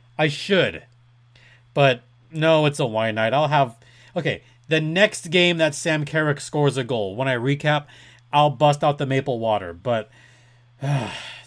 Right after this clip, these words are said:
jeez Louise. Six to two. Just embarrassing. The last two games, the last two games, the Ducks have been outscored thirteen to three. They've been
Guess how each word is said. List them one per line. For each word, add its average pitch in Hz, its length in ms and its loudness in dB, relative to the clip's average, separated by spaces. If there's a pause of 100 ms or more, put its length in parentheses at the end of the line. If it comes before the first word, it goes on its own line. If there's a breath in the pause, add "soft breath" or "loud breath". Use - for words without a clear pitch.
jeez 151 360 -8
Louise. 101 540 -10 (760)
Six - 460 -6
to - 120 -10
two. 110 500 -12 (1500)
Just - 400 -4 (120)
embarrassing. 107 720 -6 (760 soft breath)
The 151 100 2
last 170 420 2
two 196 280 -2
games, 131 420 -2
the 143 80 -6
last 170 300 -2
two 190 160 -6
games, 135 300 -2
the 120 80 -6
Ducks 143 260 -4
have 151 160 -2
been 143 280 -2
outscored 143 880 -2 (640 loud breath)
thirteen 180 540 -2
to 156 80 -2
three. 147 500 -6 (540 soft breath)
They've 143 280 0
been 202 220 4